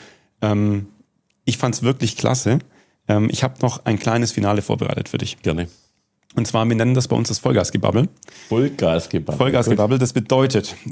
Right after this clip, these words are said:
Speaker 1: du musst dich auf fünf Fragen
Speaker 2: Mhm.
Speaker 1: gefasst machen und ich bitte dich um eine kurze
Speaker 2: Mhm.
Speaker 1: Entweder-oder-Antwort. Ich gebe dir die, ähm, Auswahlmöglichkeiten vor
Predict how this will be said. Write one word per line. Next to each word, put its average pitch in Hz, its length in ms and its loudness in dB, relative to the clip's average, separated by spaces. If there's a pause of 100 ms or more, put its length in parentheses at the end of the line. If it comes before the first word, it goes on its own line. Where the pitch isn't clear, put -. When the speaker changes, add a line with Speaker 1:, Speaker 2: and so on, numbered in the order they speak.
Speaker 1:
du - 80 0
musst 143 240 0
dich 160 140 0
auf - 120 0
fünf 208 300 0
Fragen 107 540 2 (100)
Speaker 2:
Mhm. 110 240 -2 (460)
Speaker 1:
gefasst - 440 -2
machen 139 380 2 (480)
und 110 140 -2
ich 101 120 -4
bitte 127 200 2
dich 127 120 0
um 123 100 2
eine 104 160 2
kurze 160 520 0 (220)
Speaker 2:
Mhm. 92 220 -8
Speaker 1:
Entweder-oder-Antwort. 120 880 2
Ich 127 80 -2
gebe 135 200 -2
dir 107 40 0
die, 104 240 0 (180)
ähm, 104 420 0
Auswahlmöglichkeiten 120 920 0
vor 170 320 0